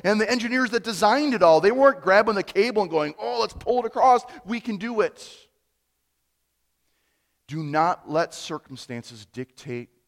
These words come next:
how you worship God. Instead, let the worship of God dictate how you live in your circumstances.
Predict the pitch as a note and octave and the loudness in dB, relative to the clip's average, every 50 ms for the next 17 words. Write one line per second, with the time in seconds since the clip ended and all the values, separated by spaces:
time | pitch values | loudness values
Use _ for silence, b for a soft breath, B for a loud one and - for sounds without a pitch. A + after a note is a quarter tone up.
0 | _ _ _ _ - A#2 G#2+ G#2 G2+ G2+ F2 G2 G2+ - - - - _ - D#2+ | _ _ _ _ -16 -16 -14 -14 -16 -16 -16 -16 -16 -16 -16 -20 -20 _ -18 -16
1 | D#2 D2 D2+ D2+ D2+ _ _ _ _ _ _ _ _ _ _ _ _ _ _ _ | -16 -16 -18 -20 _ _ _ _ _ _ _ _ _ _ _ _ _ _ _ _
2 | _ _ _ _ _ _ _ _ _ _ _ _ _ _ _ _ - C#3 C3+ C3 | _ _ _ _ _ _ _ _ _ _ _ _ _ _ _ _ -14 -12 -12 -10
3 | - - - - - D#3+ D3+ D3+ D3+ D#3 E3 D3+ B B B B B - C#3 C#3+ | -10 -10 -10 -8 -6 -4 -2 -2 -2 -2 -4 -6 B B B B B -12 -12 -12
4 | - - D3 C#3 C3 C3 C#3+ F3 F#3+ F#3+ - - F#3 D#3+ - D3 C3+ - - D3+ | -10 -12 -14 -14 -12 -6 -4 -2 -2 -2 -4 -8 -10 -12 -12 -16 -18 -10 -6 -4
5 | C3+ C3+ B2+ B2+ G#2+ - _ _ - G3+ A3 - _ - - - C#3 C#3 C3+ C#3 | -4 -2 -4 -6 -8 -12 _ _ -10 -10 -10 -10 _ -14 -10 -8 -6 -6 -8 -10
6 | b b b b - D3 D3+ D#3+ C#3+ D#3 D3+ D3 D#3 F3 E3+ F3 E3 D3 E3 E3+ | b b b b -12 -10 -10 -10 -8 -10 -10 -4 0 0 0 0 0 -4 -8 -10
7 | F#3 F#3+ F#3 - - A#3 A3 A3 - A3+ A3 G#3 - - D#3+ C3 A2+ - G#2 G2+ | -10 -12 -12 -12 -10 -8 -8 -10 -10 -12 -14 -12 -12 -12 -14 -14 -14 -16 -18 -20
8 | F2+ D#2 - - - _ _ _ | -20 -20 -20 -20 -20 _ _ _